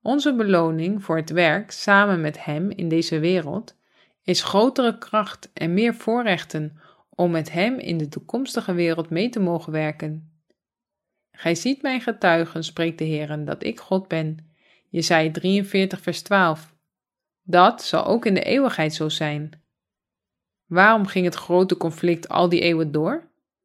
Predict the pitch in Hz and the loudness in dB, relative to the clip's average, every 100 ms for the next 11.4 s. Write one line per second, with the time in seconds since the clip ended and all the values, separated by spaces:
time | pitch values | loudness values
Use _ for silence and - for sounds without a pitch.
0 | _ _ _ _ 180 214 247 240 196 185 | _ _ _ _ 4 6 6 6 4 2
1 | 170 165 160 165 165 170 160 156 175 165 | 0 2 2 0 -4 -4 -2 0 2 2
2 | 160 165 165 160 - 170 180 170 156 - | 0 -2 -2 -2 0 2 2 -2 -4 -6
3 | 165 160 160 - 190 180 160 160 165 - | -4 -2 -4 -2 0 0 -4 -6 -6 -6
4 | 156 - - 233 311 - _ _ _ _ | -8 -6 -6 -4 -6 -14 _ _ _ _
5 | _ _ _ - 202 226 196 180 - - | _ _ _ 0 0 2 0 0 -4 -6
6 | 165 156 151 156 196 240 240 240 202 - | -6 -4 -6 -2 -2 0 -2 -2 -4 2
7 | 170 170 - 170 170 - 175 - 156 - | 2 2 -2 -10 -10 -6 -6 -6 -12 -2
8 | 196 226 220 - 151 151 - _ _ _ | 2 2 0 -4 -4 -4 -10 _ _ _
9 | _ _ - 170 165 151 160 175 233 269 | _ _ -4 0 2 2 2 4 4 0
10 | 185 143 143 - 180 202 196 208 240 - | 0 -2 -8 0 2 2 -2 -6 -6 -4
11 | 156 156 - | -4 -4 -12